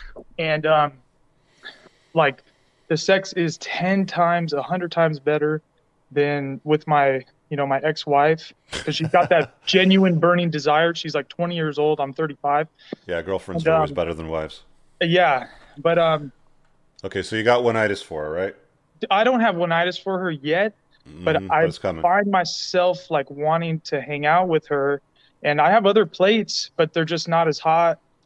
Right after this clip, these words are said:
Speaker 1: and I, like, my attention is more towards this girl.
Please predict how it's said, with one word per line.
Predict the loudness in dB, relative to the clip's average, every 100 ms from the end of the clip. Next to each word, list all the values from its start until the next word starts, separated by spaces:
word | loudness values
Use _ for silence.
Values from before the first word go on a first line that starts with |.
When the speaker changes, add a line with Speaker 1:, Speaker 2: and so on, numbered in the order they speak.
| _ _
Speaker 1:
and | -4 -2 -2 -4 -10 -18 _ _ _ _ -2
I, | -2 -4 _ -20 _ -10
like, | -4 0 0 0
my | 2 2
attention | 2 0 -2 -2 -4
is | -4 -4
more | -2 0
towards | 0 -2 -4
this | -6 -8
girl. | -2 2 0 -2